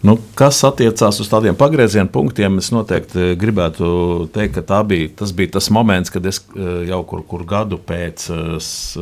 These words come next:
salauzšanās, mm, kad es, eh, konvertējos, jā, uz, eh, katoļiem. Un, eh, jā, un tad tur pirms tam bija tā, pirms tā, eh,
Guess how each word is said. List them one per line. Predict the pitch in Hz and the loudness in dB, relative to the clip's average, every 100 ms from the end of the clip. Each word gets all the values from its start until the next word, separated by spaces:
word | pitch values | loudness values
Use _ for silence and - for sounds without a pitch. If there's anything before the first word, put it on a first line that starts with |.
| 82 | -10
salauzšanās, | 80 98 95 87 82 - 80 78 85 | -4 -2 0 0 -2 -4 -6 -6 -6
mm, | 82 82 82 82 82 85 80 - - - - | -8 -8 -8 -6 -4 -6 -8 -16 -20 -20 -10
kad | 85 | -2
es, | 85 - | -2 2
eh, | 87 | 2
konvertējos, | 82 98 117 143 170 175 165 165 | 4 2 4 2 2 2 2 0
jā, | 151 139 156 160 | -2 -2 -2 -4
uz, | 98 95 92 | -6 -6 -6
eh, | 90 87 85 - - - | -6 -8 -10 -16 -20 -10
katoļiem. | - 113 160 160 156 143 - _ - - - - _ _ | -6 -2 0 0 0 -2 -10 _ -20 -20 -20 -20 _ _
Un, | 101 95 92 | 0 0 2
eh, | 92 92 90 92 90 85 | 0 0 0 -2 -2 -4
jā, | 110 104 85 | -2 0 0
un | 82 | -2
tad | 104 101 | -6 -6
tur | 101 | -8
pirms | 101 95 - | -4 -6 -6
tam | - 101 123 | -4 -2 -2
bija | 123 127 | -2 -4
tā, | 127 127 123 120 117 117 117 117 113 113 113 117 113 - _ _ _ _ _ _ | -4 -4 -4 -4 -4 -6 -6 -6 -6 -8 -8 -8 -12 -18 _ _ _ _ _ _
pirms | 101 101 - | -6 -6 -4
tā, | 98 95 95 101 92 - - | 0 2 0 -2 -6 -12 -14
eh, | 107 95 95 95 92 92 | -6 -2 -2 -2 -2 -4